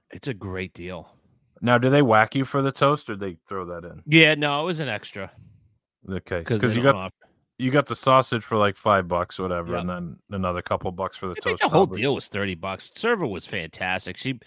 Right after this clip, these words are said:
Speaker 2: That's not
Speaker 1: I
Speaker 2: bad.
Speaker 1: asked her, 'cause they bring you a whole pot of coffee. So I asked her, I said, "Can I get some to, uh, to-go cup, eh, so I could bring this,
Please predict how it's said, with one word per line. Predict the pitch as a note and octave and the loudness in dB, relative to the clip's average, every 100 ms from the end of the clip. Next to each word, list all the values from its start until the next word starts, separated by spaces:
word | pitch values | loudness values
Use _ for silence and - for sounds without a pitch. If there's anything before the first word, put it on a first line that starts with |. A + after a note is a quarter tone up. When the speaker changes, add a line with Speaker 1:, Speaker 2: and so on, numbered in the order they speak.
| _ | _
Speaker 2:
That's | - G2 | -12 -10
not | G2+ | 0
Speaker 1:
I | C3 | 2
Speaker 2:
bad. | C#3 | 4
Speaker 1:
asked | B2 - | 2 -2
her, | B2 | -4
'cause | C3+ B2+ | -4 -2
they | F3+ | -4
bring | E3+ D#3+ | -2 -2
you | A#2 | -2
a | G2 | -2
whole | G#2+ F#2 | -2 -2
pot | G2 E2+ | -4 -4
of | E2 | -6
coffee. | - E2 E2 E2+ F2 _ _ _ _ _ | -8 -8 -10 -14 -16 _ _ _ _ _
So | - A#2+ | -4 -2
I | B2 B2 | 0 0
asked | A2+ A2 | 0 -2
her, | A2 | -6
I | |
said, | G2+ A2+ | -6 -6
"Can | C#3+ | -4
I | D3+ | -2
get | D#3+ D#3 | -2 -4
some | D3+ | -6
to, | - G2+ - - | -6 -10 -12 -8
uh, | G#2+ F#2+ | -8 -6
to-go | - G2 G#2 | -8 -4 -4
cup, | G2+ A2 G#2+ _ | -2 -4 -4 _
eh, | D#2 - | -16 -14
so | - | -8
I | F#2+ | -8
could | F#2+ F2 | -8 -8
bring | G#2 G2 | -6 -6
this, | G2+ - - | -8 -10 -16